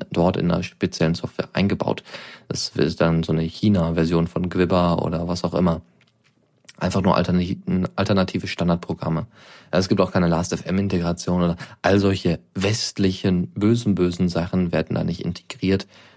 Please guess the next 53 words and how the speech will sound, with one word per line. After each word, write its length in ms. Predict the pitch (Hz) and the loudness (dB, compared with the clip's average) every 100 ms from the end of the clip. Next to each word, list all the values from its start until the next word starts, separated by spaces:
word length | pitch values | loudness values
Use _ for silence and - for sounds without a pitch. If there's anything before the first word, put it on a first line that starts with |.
| _ | _
Und, 300 | - 82 82 | -2 0 0
äh, 80 | - | 0
da 200 | 82 82 | 0 2
hat 140 | 85 - | 0 0
Mark 200 | 85 87 | -2 0
gesagt, 320 | 87 87 87 | 0 0 0
„Ach 140 | - - | -2 2
ja, 340 | 82 90 90 - | 4 4 2 -2
das 200 | - - | -2 0
ist, 340 | - - - | -2 -2 -4
das 200 | - - | -4 -2
ist 300 | - - - | -2 -2 2
ein 120 | 98 | 2
Markt, 460 | 90 80 82 95 - | 4 4 4 2 2
den 200 | 90 87 | 2 4
sollten 260 | - - | 2 2
wir 80 | 98 | 0
sowieso 340 | 90 85 90 90 | 0 -2 0 2
mal 120 | 95 | 4
erschließen, 440 | - 95 87 90 | 2 0 -4 -2
da 80 | 90 | -2
haben 120 | 82 | 0
wir 60 | 85 | 0
im 40 | |
Moment 320 | 85 85 87 | 2 4 2
sowieso 260 | 87 85 92 | 2 0 0
keine 260 | 95 - - | 0 -4 -2
Zeit 280 | - 69 | 0 0
für, 300 | - 92 92 95 - - - | 0 0 0 -2 -16 -20 -6
äh, 80 | - | 0
uns 400 | 85 - 85 85 | 0 2 2 2
mit, 340 | 85 85 - 87 | -2 -2 -2 -2
mit, 240 | 85 - | -2 0
äh, 220 | 90 90 | 0 0
China 400 | 92 - 98 87 | -2 0 2 2
auseinanderzusetzen. 960 | 85 92 95 95 95 95 98 95 - 98 | 2 2 2 4 2 2 0 0 0 -2
Wir 80 | 92 | 0
sind 100 | 95 | 0
ja 120 | 90 | 0
gerade 220 | 92 92 | 0 -2
bei 120 | 95 | 0
unserem 320 | 92 95 98 | 0 0 0
Ubuntu 320 | 101 104 104 104 | -2 -2 -4 0
Touch, 340 | 107 104 - | 0 0 -4
also 220 | - 139 139 | 0 4 4
nehmen 200 | 107 101 | 4 2
wir 60 | |
sie 120 | 92 | 2
in 60 | 92 | 2
die 80 | 92 | 2
Ubuntu-Familie 880 | 101 98 87 80 - 69 76 - - | 0 0 -2 -2 -6 -6 -4 -6 -8
mit 160 | - | -10
ein.“ 120 | - | -14